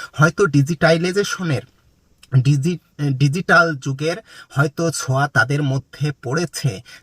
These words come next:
তারা হয়তো এই ডিজিটাল যুগে প্রবেশ করে বিশ্বের বিভিন্ন দেশের ঘটনা প্রবাহকে উপলব্ধি করে তারা আজকের এই জয়টা আমাদেরকে এনে দিয়েছে। বাংলাদেশের রাষ্ট্রপতি এবং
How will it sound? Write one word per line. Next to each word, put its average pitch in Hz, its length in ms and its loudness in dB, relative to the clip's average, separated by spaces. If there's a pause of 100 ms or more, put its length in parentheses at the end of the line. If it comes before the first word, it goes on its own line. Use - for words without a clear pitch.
তারা 127 220 6
হয়তো 127 560 -4
এই 147 180 2
ডিজিটাল 147 600 -2
যুগে 135 300 0
প্রবেশ 139 460 -2
করে 165 200 0
বিশ্বের 151 440 -4
বিভিন্ন 180 500 -4
দেশের 139 520 -4
ঘটনা 139 400 -6
প্রবাহকে 143 640 -6 (280)
উপলব্ধি 202 800 0
করে 175 220 -2
তারা 147 260 4
আজকের 139 500 -4
এই 135 200 -2
জয়টা 123 340 -4
আমাদেরকে 117 520 -8
এনে 139 240 -2
দিয়েছে। 101 380 -12
বাংলাদেশের 196 500 2
রাষ্ট্রপতি 175 880 -6
এবং 139 400 -2